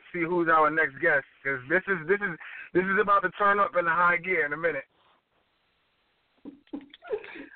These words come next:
Speaker 2: All right, here we go, bringing the heat. So we have Taurus Holloman, who was born in Brooklyn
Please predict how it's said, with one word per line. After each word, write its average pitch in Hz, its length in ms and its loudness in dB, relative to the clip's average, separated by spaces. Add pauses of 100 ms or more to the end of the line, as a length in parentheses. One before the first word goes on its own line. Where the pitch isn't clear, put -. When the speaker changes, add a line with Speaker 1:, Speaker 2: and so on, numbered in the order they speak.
Speaker 2:
All 208 220 4
right, 226 240 4
here 220 160 -2
we 269 80 -14
go, 277 100 -2 (160)
bringing 247 320 -12
the 311 60 -12
heat. 220 260 -14 (680)
So 247 140 -8
we 453 80 -8 (200)
have 302 200 -8
Taurus 349 280 -8 (120)
Holloman, 294 520 -8 (160)
who 302 160 -14
was 196 140 -14 (100)
born 226 280 -4 (120)
in 170 480 -10
Brooklyn 180 560 -2